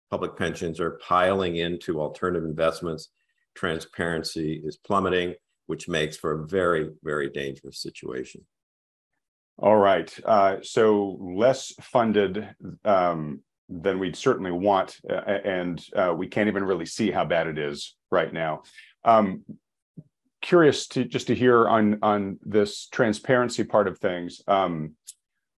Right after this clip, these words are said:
Speaker 2: uh, or, or you, you, in your answer to that, you had said that they've been, um,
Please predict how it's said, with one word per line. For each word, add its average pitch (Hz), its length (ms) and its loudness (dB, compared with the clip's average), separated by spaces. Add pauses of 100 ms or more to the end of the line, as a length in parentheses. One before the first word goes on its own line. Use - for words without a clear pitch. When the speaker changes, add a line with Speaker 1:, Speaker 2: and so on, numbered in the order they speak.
Speaker 2:
uh, 87 640 4 (100)
or, 113 160 4
or 110 240 2
you, 107 160 -2
you, 98 100 -6 (300)
in - 240 -4
your 90 100 0
answer 107 180 2
to 104 60 -6
that, 80 160 0
you 90 60 -2
had 90 120 0
said 175 200 2
that - 140 -2
they've 87 180 2
been, 82 320 -4
um, 73 400 -2